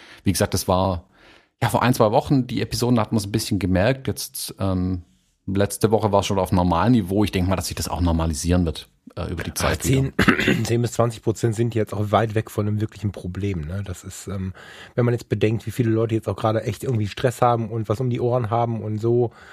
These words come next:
Speaker 2: äh, mitunter auf der Seite der Erkrankung oder auf der Seite der Erkrankung bei Bekannten und Verwandten oder auf der Business-Seite, dann sind zehn bis zwanzig Prozent, ähm, im Einzelfall für denjenigen natürlich super schade, aber wahrscheinlich auch die, die wiederkommen, da bin ich jetzt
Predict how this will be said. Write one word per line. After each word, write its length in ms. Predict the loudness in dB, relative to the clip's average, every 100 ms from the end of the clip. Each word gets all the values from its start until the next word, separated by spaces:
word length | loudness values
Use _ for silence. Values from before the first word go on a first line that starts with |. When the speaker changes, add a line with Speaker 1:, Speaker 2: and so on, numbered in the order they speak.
| -20 -20 -20 -4
Speaker 2:
äh, 120 | 0
mitunter 840 | 2 2 2 2 4 2 2 -6 -16 2
auf 180 | 4
der 120 | 6 4
Seite 320 | 6 4 4
der 100 | 2
Erkrankung 560 | 4 4 4 4 2
oder 340 | 0 4 4 4
auf 280 | 0 -2 -2
der 160 | 0
Seite 300 | 4 2 2
der 100 | 0
Erkrankung 400 | 2 2 2 2
bei 140 | 2 2
Bekannten 360 | 2 2 0
und 120 | -4
Verwandten 640 | 0 4 4 2 -2 -2 0
oder 440 | 2 4 4 4
auf 140 | 0 0
der 300 | 0 2 -2 -12 4
Business-Seite, 640 | 4 4 2 4 2 2 -4
dann 160 | -4
sind 160 | -6 -4
zehn 160 | -4
bis 140 | -4 -2
zwanzig 260 | -4 -4
Prozent, 460 | -8 -4 -2 -2 -6 -18 -18 -18 -16 -18 -16 -2
ähm, 220 | -2 0
im 140 | 0
Einzelfall 480 | 4 4 4 4 2
für 240 | 4 0 4
denjenigen 500 | 4 4 4 2 2
natürlich 460 | 2 2 0 0
super 240 | 2 2 4
schade, 480 | 4 4 4 2
aber 360 | 2 2 2 0
wahrscheinlich 880 | -4 -12 -12 -12 -2 0 2 2 2
auch 40 | 0
die, 120 | 0
die 100 | 0
wiederkommen, 500 | 4 4 4 0 0
da 120 | -4
bin 120 | -4
ich 120 | -4
jetzt 300 | -6 -10 -20